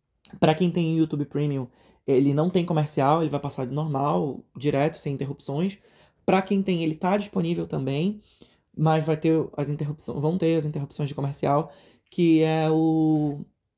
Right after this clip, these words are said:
The September Issue, que é sobre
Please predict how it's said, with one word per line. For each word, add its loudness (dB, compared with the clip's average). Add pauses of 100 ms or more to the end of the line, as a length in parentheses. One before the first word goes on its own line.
(400)
The 4
September 2
Issue, 0 (920)
que 4
é 2
sobre 2